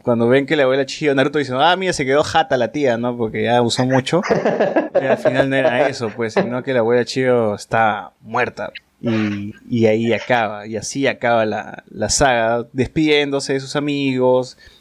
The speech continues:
Speaker 1: eh, Naruto dándole la mano a Gaara, otra vez siendo amigos, amistad que nunca hemos visto, <laughs> pero ya asumimos nomás que ya, en fin, ya se encontraron en, en ese hueco que, que hubo tres años, ya se hicieron patas, ¿no?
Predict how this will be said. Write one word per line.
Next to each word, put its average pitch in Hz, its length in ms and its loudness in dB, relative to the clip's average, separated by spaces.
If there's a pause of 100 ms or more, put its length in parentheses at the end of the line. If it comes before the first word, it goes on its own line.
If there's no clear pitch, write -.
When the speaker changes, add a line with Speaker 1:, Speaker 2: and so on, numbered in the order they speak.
(120)
Speaker 1:
eh, 131 140 0
Naruto 120 280 4
dándole 123 260 4
la 113 120 0
mano 117 300 -2
a - 40 -4
Gaara, 120 880 0 (340)
otra 120 300 4
vez 117 180 2
siendo 117 260 -2
amigos, 120 1000 2
amistad 120 340 2
que 120 100 2
nunca 147 300 2
hemos 135 180 -2
visto, 135 420 -2
<laughs> - 40 -8
pero 131 300 2
ya 131 400 4
asumimos 120 540 -2
nomás 117 280 0
que 110 160 -8
ya, 104 240 -6
en 107 100 -12
fin, 110 300 -2
ya 120 160 2
se - 100 -4
encontraron 143 560 2
en, 120 220 -2
en 113 180 -4
ese 139 200 0
hueco 151 340 0
que, 113 360 -4
que 127 80 -8
hubo 147 200 4
tres 160 160 0
años, 175 260 -2
ya 139 160 0
se 123 60 -12
hicieron 123 240 -4
patas, 110 260 -2
¿no? 139 140 -8